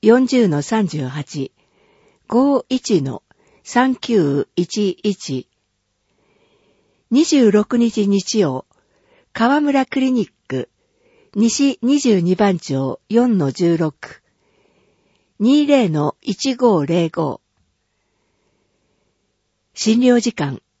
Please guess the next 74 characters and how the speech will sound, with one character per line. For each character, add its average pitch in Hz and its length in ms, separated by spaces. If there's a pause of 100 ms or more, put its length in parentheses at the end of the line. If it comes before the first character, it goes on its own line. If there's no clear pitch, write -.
(140)
午 247 180
前 185 280
九 - 180
時 226 140
か 165 120
ら 151 140
午 202 160
後 180 220 (180)
五 202 160
時。 180 300 (320)
詳 247 200
し - 120
く - 100
は 151 160
お 156 60
問 226 180
い 226 60
合 220 60
わ 220 80
せ 214 120
く 233 80
だ 214 140
さ 202 180
い。 147 100 (1080)
医 220 100
療 330 260
機 - 140
関 226 220
に 139 80
よ 139 120
り、 139 200 (400)
規 302 180
模 254 120
や 156 280
診 269 300
療 285 240
科 196 160
が 170 280
異 185 240
な 220 140
る 185 120
た 151 120
め、 139 200 (480)
症 269 260
状 294 200
な 269 140
ど 220 100
に 202 140
よ 202 80
っ 190 40
て - 180
は 175 100
診 233 240
察 240 240
で 233 160
き 262 140
な 262 100
い 214 100
場 151 160
合 208 120
が 220 100
あ 220 40
り 220 100
ま 226 120
す 208 120
の 170 120
で、 156 200 (260)
ご 147 120
了 143 160
承 143 160
く 160 100
だ 143 100
さ 135 220
い。 117 100